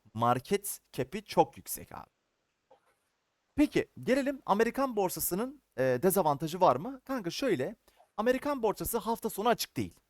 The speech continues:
Cuma Türkiye saatiyle gece ikide, pardon, gece birde kapanır.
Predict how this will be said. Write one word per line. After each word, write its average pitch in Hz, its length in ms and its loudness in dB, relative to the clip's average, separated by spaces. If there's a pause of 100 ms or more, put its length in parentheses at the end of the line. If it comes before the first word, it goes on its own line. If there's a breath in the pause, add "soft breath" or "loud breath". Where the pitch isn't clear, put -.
(680)
Cuma 226 440 2
Türkiye 226 400 0
saatiyle 170 800 2 (300)
gece 139 300 2 (120)
ikide, 135 400 0
pardon, 101 420 2
gece 123 300 0
birde 101 240 -2
kapanır. 196 520 -2